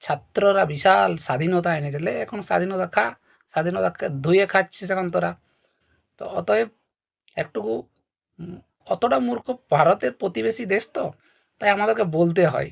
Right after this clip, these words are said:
ঠিক আছে? প্রতিবেশী দেশ তো, না বলে আমরা থাকতেও পারি না। সেই জন্য বলছিস একটু পড়াশোনা কর, পড়াশোনা করে একটু বল, ভালোভাবেই আমি বললাম, যাতে তোদের একটু মান সম্মান থাকে।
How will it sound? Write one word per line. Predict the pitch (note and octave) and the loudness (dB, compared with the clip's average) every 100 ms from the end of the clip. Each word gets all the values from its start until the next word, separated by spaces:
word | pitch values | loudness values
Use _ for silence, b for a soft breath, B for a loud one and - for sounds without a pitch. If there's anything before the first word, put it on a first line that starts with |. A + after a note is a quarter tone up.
| - | -10
ঠিক | - | -10
আছে? | F3+ D3 | -8 -8
প্রতিবেশী | D3+ F3 F#3 A#3 A#3 A3 A#3 | -8 -6 -6 -4 -4 -6 -6
দেশ | G3+ G#3 - - | -4 -4 -6 -10
তো, | F4 F3 - b b - | -6 -8 -10 b b -6
না | F#3 G3 G3+ - | -2 0 0 0
বলে | F#3+ F#3 G3+ | 0 0 2
আমরা | G#3 | 2
থাকতেও | G3+ - C#3+ - G3 | 0 -2 -6 0 0
পারি | D#3 C3+ | 0 -4
না। | C3 C#3 b b b b | -6 -12 b b b b
সেই | - F#3+ | -6 -2
জন্য | G#3+ | 0
বলছিস | G#3 G#3 G#3+ C#4 C#4+ | 0 0 -2 -6 -16
একটু | - - - | -12 -12 -10
পড়াশোনা | A#3+ D3 E3 G#3 A3 | -2 0 0 -2 -6
কর, | - A#3 - | -4 -4 -2
পড়াশোনা | D#3+ D#3+ F#3 B3 | -2 -2 -4 -10
করে | - D#3 G#3 | -4 -2 0
একটু | - - | -2 -6
বল, | F4 F3 D3 - _ _ - | -6 -2 -2 -4 _ _ -4
ভালোভাবেই | A#2 B2+ C#3 A3 | -2 -2 -4 -6
আমি | E4+ | -8
বললাম, | C#4+ E3+ D#3+ G#3+ - b b b b | -8 -6 -6 -8 -12 b b b b
যাতে | - D#3 - F#4+ b b - | -4 -2 -4 -8 b b -8
তোদের | E3 E3+ | -4 0
একটু | G#3 - C4+ | -2 -2 -4
মান | A3 F3 | -2 -2
সম্মান | E3+ G3 G#3 A#3 | -2 -2 -2 -2
থাকে। | F3+ C#3 B2+ | 0 0 -2